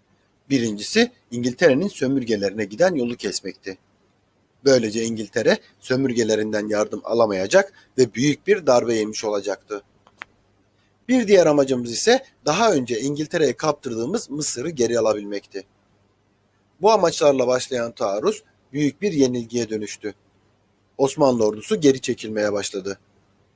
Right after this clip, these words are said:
Filistin'e kadar geri çekilen Osmanlı ordusu burada yeni bir cephe hattı kurdu. Yeniden savaşmaya başladık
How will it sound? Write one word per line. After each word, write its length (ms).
Filistin'e 500
kadar 260
geri 260
çekilen 420
Osmanlı 480
ordusu 440
burada 300
yeni 320
bir 60
cephe 300
hattı 280
kurdu. 400
Yeniden 360
savaşmaya 600
başladık 480